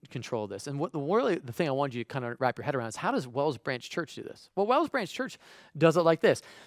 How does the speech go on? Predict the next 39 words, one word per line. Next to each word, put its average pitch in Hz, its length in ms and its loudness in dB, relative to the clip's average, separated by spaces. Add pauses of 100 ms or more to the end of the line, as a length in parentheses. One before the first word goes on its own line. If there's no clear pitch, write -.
(120)
Um, 151 360 8
we 202 120 4
were 262 80 4
planted 180 480 6
about 143 240 4
eleven 175 240 6
years 170 200 0
ago. 127 80 2
I - 20 0
think 160 160 -2
this 180 160 2
week, 185 220 2
eleven 139 200 2
years 135 180 -6
ago. - 120 -10 (500)
And, 170 320 10
um, 156 460 10 (120)
what 180 240 8
happened 160 640 4 (280)
was, 160 500 10
um, 143 460 8 (400)
when 151 180 2
Jesus, 156 720 0 (460)
uh, 139 480 2 (1120)
saved 208 720 6
his 160 220 -2
people, - 360 -6 (260)
he - 100 -8
started 156 300 6
the 170 80 2
church, 156 320 4
and 131 220 -6
churches 160 420 -2 (160)
proliferated 151 640 4
all 151 440 8
over 147 120 2
time 127 180 0
up 156 140 6
until 131 420 4